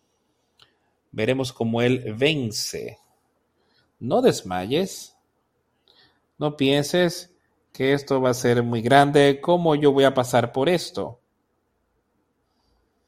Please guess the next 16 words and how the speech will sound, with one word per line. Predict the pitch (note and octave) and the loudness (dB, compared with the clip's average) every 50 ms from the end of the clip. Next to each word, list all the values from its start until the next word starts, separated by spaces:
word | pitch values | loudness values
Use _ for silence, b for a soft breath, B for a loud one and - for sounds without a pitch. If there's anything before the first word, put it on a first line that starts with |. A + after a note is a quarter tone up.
| _ _ - _ _ _ | _ _ -20 _ _ _
Ponlo | - A#2+ B2+ C3+ C3+ C3+ | -6 -4 -4 -4 -4 -4
en | B2+ A#2+ | -2 -2
las | A#2 A2 | -2 -2
manos | A2 A#2+ C3+ C#3+ D#3 D3 | -2 -2 -2 -2 -2 -2
de | C#3+ D3+ | -2 -2
Jesucristo | C3 C#3+ C#3 - D#3 D3 - D#3 F3+ F3 - - - - E2 - A2 - _ _ _ _ _ _ _ _ _ _ _ _ _ _ _ _ _ _ _ _ _ _ _ _ _ _ _ _ _ _ _ _ _ _ _ _ _ _ _ _ _ _ - | -2 -2 -6 -6 -8 -10 -8 -6 -6 -6 -8 -10 -12 -10 -12 -12 -12 -18 _ _ _ _ _ _ _ _ _ _ _ _ _ _ _ _ _ _ _ _ _ _ _ _ _ _ _ _ _ _ _ _ _ _ _ _ _ _ _ _ _ _ -12
y | A2+ A2+ A2 | -10 -10 -10
tú | A2+ - B2+ C3 C3 C3 C3+ C#3 C#3+ C3+ B2 - - - | -6 -4 -2 0 0 0 0 -2 -4 -6 -10 -16 -14 -8
verás | A#2+ A2+ G#2+ G#2 G#2+ G#2+ G#2+ G#2+ G#2+ - - - | -4 -4 -2 0 0 0 0 -2 -4 -8 -12 -10
la | G2+ G#2 G#2 | -6 -6 -4
victoria. | G2+ A2 A2 - - B2 A#2+ A#2 G2+ E2+ C2+ A#1+ - - - _ _ _ _ _ _ _ _ | -4 -6 -10 -6 -4 -2 -2 -2 -4 -6 -10 -10 -12 -14 -16 _ _ _ _ _ _ _ _
Sé, | - - - - - - B2+ B2+ C3 C3+ C3+ C3 C3 C3+ C3+ C3 _ _ _ _ _ _ _ | -18 -16 -14 -10 -4 -2 0 0 2 0 0 0 -2 -4 -6 -10 _ _ _ _ _ _ _
espera | - A2 A#2 - - - C3 C#3 C#3 C3+ C3 B2+ | -12 -12 -12 -10 -4 -2 0 0 2 2 0 0
en | A#2+ A#2 | 0 -2
el | A2 A2 A2 | -4 -4 -6
Señor, | - - G#2+ G#2 A#2 C#3 D#3 E3 E3+ E3+ E3+ E3 D3+ C3 - | -6 -8 -8 -6 -2 0 0 2 2 2 0 0 -4 -4 -10